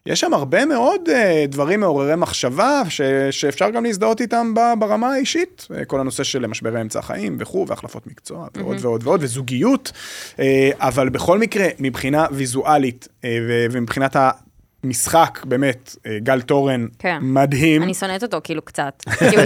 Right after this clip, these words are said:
Speaker 2: דמות
Speaker 1: ממש.
Speaker 2: מעצבנת, אז זה עובד.
Speaker 1: אה, מוצר אדיר, שעושה הרבה כבוד, אה, לטלוויזיה, אה, בישראל, וגם לדעתי ל-, לסצנת ה-, המסעדות, מומלץ, אה, בחום. ואם הזכרנו את הטבח, אז חייבים להזכיר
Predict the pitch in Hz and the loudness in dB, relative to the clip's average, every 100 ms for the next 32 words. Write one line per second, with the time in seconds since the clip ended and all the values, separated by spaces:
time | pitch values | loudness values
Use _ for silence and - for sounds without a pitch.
0 | 226 233 208 233 262 285 302 254 196 185 | 6 4 4 4 6 6 4 4 4 2
1 | 190 190 196 262 233 131 131 135 147 139 | 2 0 2 2 4 4 4 2 2 0
2 | 131 - 170 175 185 147 131 147 190 214 | 0 2 4 4 4 0 2 4 4 4
3 | - 127 170 180 143 127 160 202 151 127 | 0 0 4 4 4 2 2 2 2 0
4 | 127 120 120 - 127 117 117 117 127 123 | 2 2 -2 -4 0 0 -2 -4 -4 -4
5 | 117 147 143 135 127 113 110 110 117 113 | 2 2 4 2 2 2 0 -2 -4 -4
6 | 240 381 320 349 392 370 330 285 247 214 | -2 -2 0 -2 -2 -4 -2 -2 -2 0
7 | 202 - - 180 175 170 151 139 139 135 | -2 -4 -4 -4 -2 0 0 2 0 0
8 | 127 120 123 147 196 - - - 127 123 | -2 -2 0 2 0 -2 -20 -10 -6 0
9 | 139 147 - 143 120 107 110 151 226 302 | 2 2 0 0 0 -2 -2 2 2 2
10 | - - - - 120 139 208 262 311 240 | -6 -20 -20 -8 -2 0 2 4 4 4
11 | 151 - 151 135 127 117 104 120 113 277 | 2 2 2 4 0 -2 -4 -4 0 2
12 | 262 143 - 117 117 139 156 156 - 330 | 2 -2 -4 -6 -4 -2 0 -2 -2 0
13 | 302 | 0